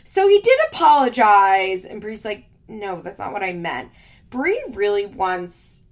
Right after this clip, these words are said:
Devon to, like, make amends. And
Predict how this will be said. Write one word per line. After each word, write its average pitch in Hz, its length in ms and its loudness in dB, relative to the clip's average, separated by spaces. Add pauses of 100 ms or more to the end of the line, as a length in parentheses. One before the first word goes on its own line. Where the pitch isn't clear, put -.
(100)
Devon 185 440 -4
to, 180 460 -8
like, 180 180 -8
make 185 320 -8
amends. 175 880 -10 (440)
And 233 260 -4